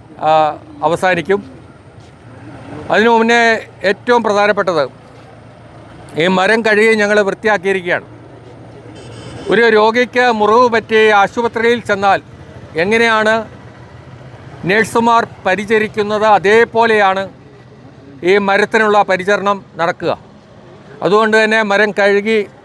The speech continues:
ആദ്യം വൃത്തിയാക്കി, ഇനിയും ഉള്ളത് മരത്തിലെ സൂക്ഷ്മജീവികൾക്ക് ഭക്ഷണം കൊടുക്കുക എന്നുള്ള രീതിയാണ്. അത്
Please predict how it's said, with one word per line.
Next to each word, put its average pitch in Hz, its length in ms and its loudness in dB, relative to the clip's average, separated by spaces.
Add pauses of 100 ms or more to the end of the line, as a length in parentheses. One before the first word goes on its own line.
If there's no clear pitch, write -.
ആദ്യം 190 260 0
വൃത്തിയാക്കി, 202 520 0 (260)
ഇനിയും 208 280 2 (240)
ഉള്ളത് 180 280 2 (1000)
മരത്തിലെ 214 400 2 (120)
സൂക്ഷ്മജീവികൾക്ക് 220 1080 0 (880)
ഭക്ഷണം 233 380 0
കൊടുക്കുക 208 320 2 (200)
എന്നുള്ള 196 240 0 (120)
രീതിയാണ്. 175 400 0 (1160)
അത് 208 160 2